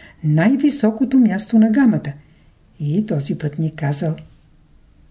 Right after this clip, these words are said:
"Много съм благодарен от стиховете на вашата възлюблена." Сега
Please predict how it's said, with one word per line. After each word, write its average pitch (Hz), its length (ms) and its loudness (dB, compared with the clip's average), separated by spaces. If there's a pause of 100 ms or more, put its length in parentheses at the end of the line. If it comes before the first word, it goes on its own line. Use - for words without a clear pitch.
(420)
"Много 160 480 0
съм 247 300 2
благодарен 208 720 0
от 165 180 -4
стиховете 254 840 0
на 247 120 4
вашата 208 460 -2
възлюблена." 214 760 0 (1700)
Сега 156 540 -6